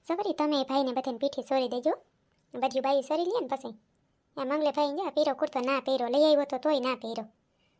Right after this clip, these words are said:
નકર પહેર્યો તો કેવો રૂપારો લાગત. એને એવો શોખ જ નમરે કંઈ.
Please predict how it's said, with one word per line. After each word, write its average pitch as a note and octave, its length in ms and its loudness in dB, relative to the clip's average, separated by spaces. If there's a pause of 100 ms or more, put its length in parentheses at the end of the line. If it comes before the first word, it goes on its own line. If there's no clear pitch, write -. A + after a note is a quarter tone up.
(580)
નકર C4 180 0
પહેર્યો D4+ 300 6
તો D4 140 -2
કેવો E4 220 0
રૂપારો B3 340 0
લાગત. A3+ 280 -4 (380)
એને F4 220 4
એવો D#4+ 100 4
શોખ D4 280 0
જ A3+ 120 -6
નમરે A3+ 240 -6
કંઈ. A#3+ 140 -8